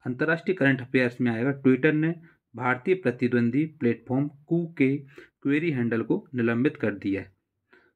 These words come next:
ट्विटर पर पत्रकारों के अकाउंट ब्लॉक होने के बाद ईयू ने एलोन मस्क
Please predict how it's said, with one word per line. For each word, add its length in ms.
ट्विटर 260
पर 420
पत्रकारों 600
के 140
अकाउंट 560
ब्लॉक 420
होने 220
के 160
बाद 380
ईयू 280
ने 380
एलोन 340
मस्क 440